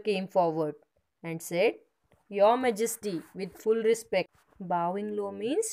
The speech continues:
to show respect. So they told the king that they have not found any food and they cannot see their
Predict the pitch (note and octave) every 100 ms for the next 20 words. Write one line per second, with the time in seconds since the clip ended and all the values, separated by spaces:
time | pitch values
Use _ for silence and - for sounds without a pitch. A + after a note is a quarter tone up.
0 | - F#3+ F3+ - B3+ A#4+ - _ F#3 -
1 | - E3 D3+ _ - - _ _ _ _
2 | - F#3+ D#3+ E3+ - G3 A#3+ B3+ C#4 C4
3 | B3 B3 - _ - F3+ E3+ E3+ E3+ E3+
4 | F3 G3+ C#4+ - C4+ C4+ C4+ C4 C4 B3+
5 | B3+ - _ _ _ _ _ _ - E3+
6 | E3 E3 G3 - F3 G3 C4 - - A3
7 | C#4+ G#4+ - - D#3+